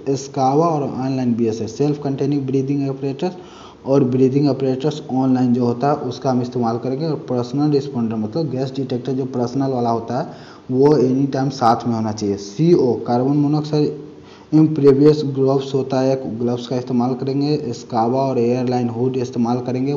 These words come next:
personal responder मतलब personal detector, gas detector जो होता है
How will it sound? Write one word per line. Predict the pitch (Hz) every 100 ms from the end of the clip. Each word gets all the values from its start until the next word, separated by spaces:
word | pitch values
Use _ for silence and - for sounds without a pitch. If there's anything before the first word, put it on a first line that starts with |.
| 135
personal | 117 107 123 131
responder | 123 - 113 110 123
मतलब | 117 156 -
personal | 113 113 131 123
detector, | 110 107 - 135 113
gas | 113 113
detector | 110 113 113 120
जो | 117
होता | 104 107
है | 151 -